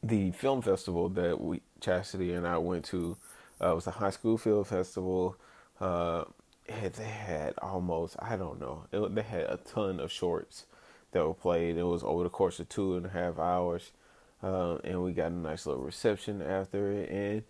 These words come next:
some of the films were good, and some of them were high school films, if that makes sense. So they were all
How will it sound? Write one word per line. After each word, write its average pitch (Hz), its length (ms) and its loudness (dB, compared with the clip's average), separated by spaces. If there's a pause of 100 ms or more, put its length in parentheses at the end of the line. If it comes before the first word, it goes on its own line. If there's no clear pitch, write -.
(500)
some 156 300 2
of 165 80 2
the 170 60 4
films 156 360 4
were 139 120 6
good, 151 440 8
and 120 520 4 (280)
some 127 320 4
of 131 160 4
them 123 260 4
were 104 280 2 (840)
high 107 280 8
school 98 300 4
films, 87 400 -4
if 87 160 0
that 90 240 2
makes 85 280 -4
sense. - 260 -6
So 62 160 -4
they 104 200 4
were 107 200 6
all 92 360 4